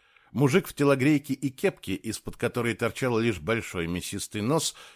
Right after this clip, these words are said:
и дымящийся окурок самокрутки, дёрнул вожжи и крикнул что-то невнятное.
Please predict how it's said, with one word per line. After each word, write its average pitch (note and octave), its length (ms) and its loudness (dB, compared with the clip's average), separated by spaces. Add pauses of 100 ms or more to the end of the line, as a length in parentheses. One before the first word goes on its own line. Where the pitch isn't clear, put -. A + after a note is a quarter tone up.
и C3 80 0
дымящийся B2+ 720 2
окурок A2 340 -4
самокрутки, C3 720 -2 (320)
дёрнул F3 480 6
вожжи D#3 400 4
и C#3 160 0
крикнул C3 420 -2
что-то - 300 -6
невнятное. F2 720 -2